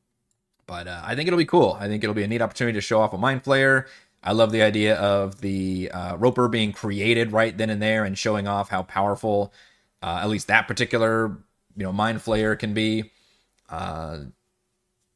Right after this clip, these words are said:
and getting some further context into, "Oh shit, this is where they created these armies, and we're dealing with all these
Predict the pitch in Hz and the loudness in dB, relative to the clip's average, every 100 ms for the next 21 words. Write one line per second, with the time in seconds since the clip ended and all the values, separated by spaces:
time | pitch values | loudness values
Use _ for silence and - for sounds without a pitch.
0 | _ _ _ 87 90 87 87 85 87 - | _ _ _ -12 -10 -10 -10 -10 -8 -8
1 | - - - _ _ _ _ - 98 95 | -8 -12 -16 _ _ _ _ -6 -4 -4
2 | 98 - 92 120 113 - 113 110 117 - | -6 -6 -6 -4 -4 -2 -2 0 0 -2
3 | - 101 107 98 101 - 98 98 104 101 | -6 -6 -4 -4 -4 -4 -6 -6 -6 -4
4 | 101 98 98 95 95 95 - _ - 98 | -4 -2 -2 -2 -4 -6 -14 _ -6 -4
5 | 95 90 - 113 113 113 113 107 92 95 | -4 -6 -4 -2 0 -2 -4 -4 -6 -6
6 | 98 98 95 95 95 95 90 90 - | -4 -4 -4 -4 -2 -4 -4 -6 -10